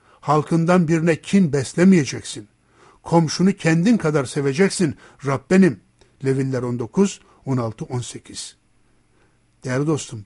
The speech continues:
dedikodu insanları çekiştirmek, onları karalamak demektir. Gerçeği konuşmakla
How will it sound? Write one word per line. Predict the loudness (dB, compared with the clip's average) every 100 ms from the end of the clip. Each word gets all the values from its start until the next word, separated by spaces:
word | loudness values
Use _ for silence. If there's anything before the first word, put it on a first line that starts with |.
| -6
dedikodu | -4 -4 -4 -4 -6
insanları | -4 -6 -4 -6 -4 -4 -6
çekiştirmek, | -6 -8 -8 -8 -6 -4 -4 -6 _ _ _ _ -2
onları | 0 2 0 -2 -4
karalamak | -6 -4 -4 -2 -2 -4 -10
demektir. | -14 -14 -20 -20 -20 _ _ _ _ _ _
Gerçeği | 2 2 4 2 2
konuşmakla | 2 0 0 2 0 2 0 0